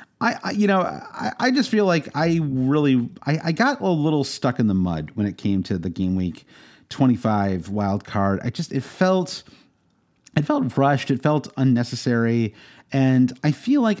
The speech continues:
I have to just, like, take the L on this one because I think, I think ultimately it was a pretty effective strategy. It would have looked even better if, if Liverpool hadn't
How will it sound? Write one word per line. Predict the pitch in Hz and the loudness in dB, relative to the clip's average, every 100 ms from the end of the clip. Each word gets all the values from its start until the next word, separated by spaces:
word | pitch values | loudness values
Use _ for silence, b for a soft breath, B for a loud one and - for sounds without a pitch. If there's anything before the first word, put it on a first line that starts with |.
| 151 | 0
I | 165 | 2
have | 165 220 | 2 2
to | 190 | 0
just, | 139 139 - | -2 -4 -4
like, | 135 | -6
take | - 151 - | -4 -4 -4
the | 107 | -8
L | - 110 92 - | -4 -2 -2 -6
on | 92 82 | -4 -4
this | 82 | -4
one | 95 85 | -6 -6
because | - 113 | -4 -4
I | 117 | -4
think, | - 214 - | 0 -2 0
I | |
think | 139 208 185 | -2 -2 0
ultimately | 160 156 143 120 | -2 -2 -4 -2
it | |
was | 107 | -4
a | 110 | -6
pretty | - 156 131 110 b b b b | -4 0 0 0 b b b b
effective | 120 151 139 120 | -2 0 0 -2
strategy. | - 120 120 98 98 | -2 0 0 0 0
It | 139 | 0
would | |
have | 202 | 2
looked | 196 165 | 0 0
even | 165 131 | 2 2
better | 101 120 104 71 | 4 2 2 -2
if, | 104 98 - - | -4 -6 -6 -8
if | 104 | -6
Liverpool | 101 104 98 101 | -4 -4 -2 -4
hadn't | 98 95 90 - | -2 -2 -2 -4